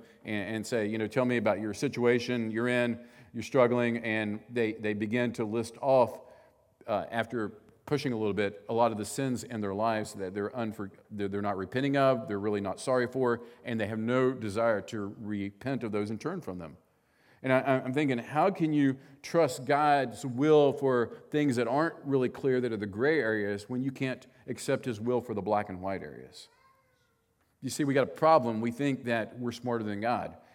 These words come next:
and it comes from Satan. Did God really say? Or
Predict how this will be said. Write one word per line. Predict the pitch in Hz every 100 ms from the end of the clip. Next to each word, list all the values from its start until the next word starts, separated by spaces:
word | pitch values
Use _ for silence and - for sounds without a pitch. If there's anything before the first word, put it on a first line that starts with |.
| _
and | 120 113
it | -
comes | 127 120
from | 113
Satan. | - 143 90
Did | 95
God | 92 95 98
really | 104
say? | 107 147 123 73 - _ _ _ _ _ _ _ _ _ _ _ _ _ _ _ _
Or | 131 127 113